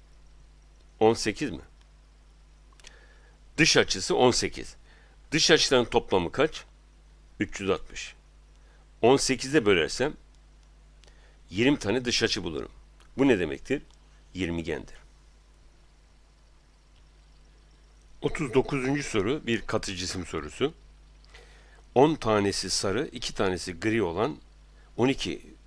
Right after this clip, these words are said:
eş, e, küp veriliyor. Şekildeki gibi bire yüzleri çakıştırılmış ve tüm yüzeyin alanı iki yüz birim kare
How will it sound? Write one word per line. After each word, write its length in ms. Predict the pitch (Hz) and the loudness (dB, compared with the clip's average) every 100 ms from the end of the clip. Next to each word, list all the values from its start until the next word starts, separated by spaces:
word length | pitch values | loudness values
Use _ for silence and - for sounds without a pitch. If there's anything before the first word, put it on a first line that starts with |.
| - - - | -20 -10 0
eş, 320 | 143 - - - - 95 | 2 2 0 -8 -14 -6
e, 300 | 92 87 85 | -4 -4 -4
küp 260 | - 120 - - - | -6 -6 -10 -20 -6
veriliyor. 560 | 90 82 73 76 113 156 - - - - - - - | -4 -2 -4 -4 -4 -4 -14 -20 -20 -20 -20 -20 -8
Şekildeki 640 | - 117 104 92 82 90 | -4 -4 -4 -6 -6 -8
gibi 340 | 87 87 110 - | -6 -2 -2 -4
bire 300 | 98 107 110 | -4 0 0
yüzleri 440 | 104 90 85 85 78 | -2 -6 -6 -8 -4
çakıştırılmış 800 | - 95 - - 82 110 - | -4 -4 -6 -6 -6 -6 -4
ve 160 | 95 69 - - - - - - | -4 -4 -12 -20 -20 -20 -20 -4
tüm 260 | - 160 113 | 0 0 0
yüzeyin 420 | 101 95 87 - | -4 -2 -2 -2
alanı 480 | - 101 80 98 160 - - - - - - - - - - | -2 0 0 -2 -4 -10 -20 -20 -20 -20 -20 -20 -20 -16 -8
iki 260 | 113 - 123 | -4 0 0
yüz 220 | 107 90 | -2 -2
birim 200 | 90 78 | -2 -2
kare 300 | - 76 | -6 -8